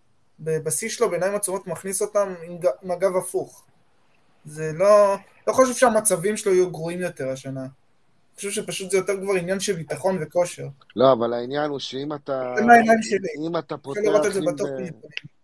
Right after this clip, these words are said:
Speaker 2: אם אתה פותח עם דין דוד ופיירו, ש-, אה, ב-, ממה שאני זוכר ויודע, למעט, אה, כמובן, אה, חוץ מהמשחק האחרון, השילוב בין השניים הוא שילוב טוב.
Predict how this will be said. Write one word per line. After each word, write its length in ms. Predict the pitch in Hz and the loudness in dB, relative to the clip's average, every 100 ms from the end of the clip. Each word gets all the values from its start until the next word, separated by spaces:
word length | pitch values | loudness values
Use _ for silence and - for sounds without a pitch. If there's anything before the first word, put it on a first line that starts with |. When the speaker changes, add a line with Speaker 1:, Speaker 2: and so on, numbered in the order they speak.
| _ - | _ -12
Speaker 2:
אם 120 | 143 | -8
אתה 160 | 165 156 | -6 -8
פותח 360 | 139 139 156 - | -12 -6 -6 -6
עם 120 | 143 127 | -12 -10
דין 240 | 147 139 | -10 -10
דוד 460 | 120 104 135 123 104 | -12 -10 -10 -10 -8
ופיירו, 840 | 110 107 107 - 104 107 143 135 - _ _ _ _ _ _ _ - | -4 -2 -2 -2 -2 0 2 0 -4 _ _ _ _ _ _ _ -16
ש-, 200 | - 101 101 101 98 95 98 95 92 - | -10 -6 -4 -4 -4 -4 -6 -6 -10 -10
אה, 560 | 98 98 98 95 95 92 | -8 -6 -4 -4 -4 -6
ב-, 280 | 76 78 98 98 80 | -10 -12 -8 -8 -4
ממה 400 | 101 104 110 135 | -2 0 4 4
שאני 440 | - 117 117 139 | 2 0 -2 -4
זוכר 400 | 127 120 - 135 | -2 -4 -4 -4
ויודע, 420 | 117 113 107 135 120 | -2 -2 -2 -4 -4
למעט, 520 | 107 101 117 117 110 | -6 -8 -10 -10 -12
אה, 40 | 92 | -14
כמובן, 400 | 107 95 101 123 110 104 | -16 -14 -10 -10 -10 -12
אה, 380 | 101 98 95 92 | -12 -12 -14 -16
חוץ 320 | - 117 - | -14 -14 -6
מהמשחק 880 | 110 101 98 98 95 95 - 107 113 | -4 -2 -4 -6 -8 -14 -10 -6 -2
האחרון, 560 | 101 - 104 135 156 147 _ _ _ _ _ _ _ | -2 -4 -4 -2 -2 -4 _ _ _ _ _ _ _
השילוב 600 | 101 104 - 110 143 135 | -10 -6 -4 -4 -6 -6
בין 140 | 135 127 | -6 -6
השניים 400 | 113 131 135 135 | -8 -6 -6 -6
הוא 100 | 120 | -8
שילוב 360 | 120 127 131 | -8 -8 -10
טוב. 320 | 117 127 87 | -8 -6 -6